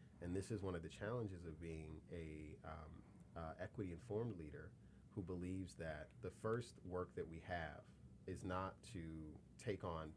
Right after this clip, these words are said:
titles and positions, 'cause that's what the diversity movement has convinced us of. It has convinced us that the goal of, of liberation,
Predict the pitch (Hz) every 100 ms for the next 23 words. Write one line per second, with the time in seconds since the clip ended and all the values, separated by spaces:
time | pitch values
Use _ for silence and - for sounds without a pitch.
0 | - - - 92 80 - - 80 80 -
1 | - - 90 104 107 101 90 85 87 92
2 | - 98 87 80 80 - - - - -
3 | - 92 87 87 85 85 - - - -
4 | - - - - - - - 95 92 92
5 | 87 117 127 92 82 - 87 78 - 85
6 | 90 104 104 78 - - - 92 87 82
7 | 80 - - 87 101 92 90 95 - 95